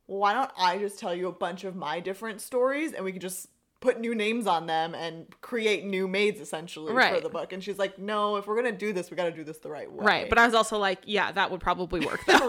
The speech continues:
Speaker 1: Right, who
Speaker 2: <laughs>
Speaker 1: would've
Speaker 2: You're
Speaker 1: known?
Speaker 2: changing the names anyway. <laughs> So now we're at a pool party, uh, with Hilly and Skeeter and some of the other women. In the book, Hilly ends up finding Skeeter's, like, satchel that she leaves behind at a league meeting.
Speaker 1: Mm-hmm.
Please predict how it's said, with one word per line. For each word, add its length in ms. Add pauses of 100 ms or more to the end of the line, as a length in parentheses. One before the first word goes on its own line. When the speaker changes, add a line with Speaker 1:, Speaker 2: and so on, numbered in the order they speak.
Speaker 1:
Right, 140 (160)
who 160
Speaker 2:
<laughs> 60
Speaker 1:
would've 140
Speaker 2:
You're 140
Speaker 1:
known? 80
Speaker 2:
changing 400
the 80
names 320 (100)
anyway. 840
<laughs> 40 (960)
So 120
now 220
we're 100
at 180
a 40
pool 340
party, 540 (360)
uh, 460
with 200
Hilly 640 (160)
and 220
Skeeter 560
and 140
some 140
of 40
the 140
other 160
women. 360 (360)
In 240
the 160 (100)
book, 540
Hilly 260
ends 180
up 120
finding 640
Skeeter's, 760
like, 180
satchel 500
that 120
she 160
leaves 300
behind 340
at 80
a 100
league 460
meeting. 380
Speaker 1:
Mm-hmm. 260